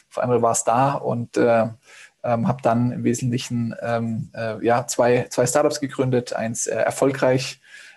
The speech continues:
eins nicht erfolgreich, Exit und Exitus sozusagen in den Erfahrungsrucksack, äh, mit reingenommen und, äh, genau, bin seitdem, äh, mit Pioniergeist unterwegs, äh, ähm,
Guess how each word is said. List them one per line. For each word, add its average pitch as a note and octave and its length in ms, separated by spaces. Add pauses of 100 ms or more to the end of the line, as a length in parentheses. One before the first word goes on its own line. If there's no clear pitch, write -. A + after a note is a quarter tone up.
eins A2+ 240
nicht C3+ 120
erfolgreich, B2+ 800
Exit - 580
und A#2 200
Exitus - 680
sozusagen B2 380
in A#2+ 260
den A#2 260
Erfahrungsrucksack, B2 960 (560)
äh, A#2+ 160
mit A#2+ 240
reingenommen C3 500
und, A#2+ 400
äh, A#2+ 140
genau, A2+ 220
bin A2+ 160
seitdem, A#2+ 440
äh, A2+ 300
mit A#2 280
Pioniergeist C#3+ 440
unterwegs, B2 540
äh, - 100
ähm, A2 760